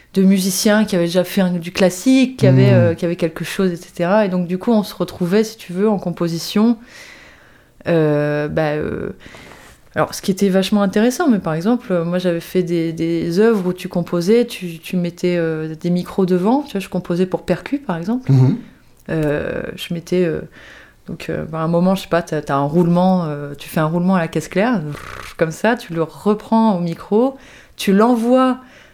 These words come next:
Speaker 1: dans un autre H P qui, lui, va vibrer avec des roulements de caisse claire, euh, et cetera,
Speaker 2: Mmh.
Speaker 1: et cetera. Et tu crées, en fait, un peu des systèmes, euh,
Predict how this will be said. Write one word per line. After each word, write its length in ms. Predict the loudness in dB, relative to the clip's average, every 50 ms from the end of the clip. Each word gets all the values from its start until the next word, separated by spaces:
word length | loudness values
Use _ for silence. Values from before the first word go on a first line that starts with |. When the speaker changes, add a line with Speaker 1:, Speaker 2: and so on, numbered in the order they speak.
| _ -2
Speaker 1:
dans 200 | 0 0 2 2
un 100 | 2 2
autre 240 | 2 2 2 2 0
H 200 | 0 0 0 0
P 160 | 2 2 2
qui, 180 | 2 0 -2 -2
lui, 240 | 0 2 2 2 4
va 140 | 4 2
vibrer 420 | 2 4 2 4 4 4 4 4 4
avec 160 | 4 2 0
des 80 | 0 -2
roulements 300 | 0 0 0 0 -2 -2
de 40 |
caisse 220 | -2 -2 -2 -2 -2
claire, 400 | 0 0 2 2 4 4 4 4
euh, 120 | 2 2 0
et 60 | 0
cetera, 300 | 0 2 4 6 6 6
Speaker 2:
Mmh. 140 | 6 6 4
Speaker 1:
et 60 | 4
cetera. 160 | 4 4 2 0 -2 -6 -14 -20 -10 -6 -4
Et 80 | -4
tu 140 | -2 -2 -4
crées, 300 | -2 2 2 4 4 4
en 80 | 2 0
fait, 320 | 0 0 0 0 0 0
un 80 | -2 -2
peu 360 | 0 0 2 2 2 2 0 -4 -14 _ _ -20 -20 -20 -20 _ _ _ _ _
des 100 | -2 -2
systèmes, 680 | 0 0 2 0 0 0 0 0 2 2 2 2 0 0 -2 -4 -14 _ _ _ _ _ _ _ _ _ _ _ _ _ _ _ _ _ _ -2
euh, 500 | 0 2 2 2 2 2 2 2 0 -2